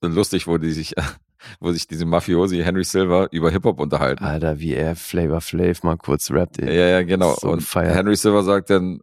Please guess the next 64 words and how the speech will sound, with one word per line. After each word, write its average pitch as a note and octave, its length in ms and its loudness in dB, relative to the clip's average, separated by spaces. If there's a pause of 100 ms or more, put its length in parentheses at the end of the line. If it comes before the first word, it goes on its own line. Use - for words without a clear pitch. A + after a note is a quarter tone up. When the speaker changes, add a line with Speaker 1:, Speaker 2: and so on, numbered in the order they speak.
(100)
Speaker 1:
ähm, E2 480 -2 (1000)
so D#2 140 -8
von D#2+ 180 -4
wegen E2 140 0
so, D#2 240 2
"Das D2+ 220 -2
sagt F#2 180 0
mir D#2+ 80 -2
alles B1+ 200 -4
nicht", C#2 200 -6
so, B1+ 180 -4
ich, D2 200 -8
so D2+ 160 -8
von D#2 160 -6
wegen D2+ 100 -4
so, D2 100 -4
"Ich - 200 -8 (120)
weiß E2 260 -2
nicht, C#2+ 180 -6
wovon D2 240 -6
du C#2+ 60 -2
gerade D2 220 0
redest. D2 360 -2 (480)
Aber D#2+ 160 4
es D#2+ 160 -2
klingt G#2+ 240 0
so F#2 160 0
wie F2+ 60 -4
die F#2+ 100 0
Indianer F2 500 2
von D#2 180 -4
damals." C#2 440 -2
Speaker 2:
Ja. F2+ 240 2
Speaker 1:
Und D2+ 220 -4
dann, C#2 320 -2
äh, G1+ 40 -20
sagt D#2+ 240 -4
er F2+ 80 2
so, D#2 260 -2
sagt D#2+ 200 -6
er E2 80 -2
so D#2 60 -6
von D#2 140 -6
wegen D2+ 140 -2
irgendwelche, D#2 460 -4 (500)
irgendwelche E2 340 -2
Native-Namen E2 840 2
von D2+ 180 -4
damals D#2 360 2
so D2 100 -6
vor, C#2+ 240 -4
weißt D#2 240 -4
du, D2 60 -10
von C#2+ 100 -12
wegen, D2+ 220 -6
ach G2+ 80 -2
so, E2+ 120 -2
Speaker 2:
Mhm. D2+ 60 -2
Speaker 1:
sowas E2+ 300 0
wie, D#2+ 240 0
äh, C#2 180 0
keine D#2 260 0
Ahnung, D2 280 0
sitzender, C#2+ 680 -4